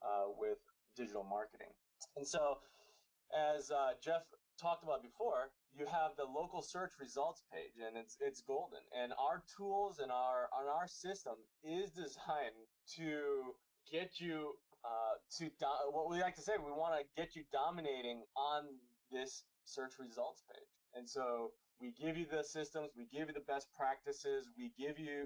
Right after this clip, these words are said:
we've made a lot of the mistakes, and so we're passing on our, our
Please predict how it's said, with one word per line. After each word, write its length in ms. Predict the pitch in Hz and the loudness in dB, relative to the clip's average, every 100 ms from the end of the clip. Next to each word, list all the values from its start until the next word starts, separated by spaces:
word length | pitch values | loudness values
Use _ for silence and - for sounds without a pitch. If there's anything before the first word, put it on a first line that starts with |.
| 135 | -4
we've 220 | 135 131 _ - | -4 -6 _ -12
made 560 | 127 139 165 170 160 | -2 0 2 0 0
a 100 | 131 | 0
lot 300 | 131 135 156 | 2 2 2
of 80 | 160 | 2
the 140 | 156 143 | -2 -4
mistakes, 560 | 135 - 160 175 175 135 | -8 -2 0 0 -4 -10
and 140 | 120 | -10
so 260 | - 131 127 | -4 -2 -2
we're 180 | - - | -4 0
passing 360 | 151 156 160 | 0 0 -2
on 280 | 143 139 131 | 0 0 0
our, 380 | 120 147 160 - | 2 4 2 2
our 240 | 156 185 | 0 0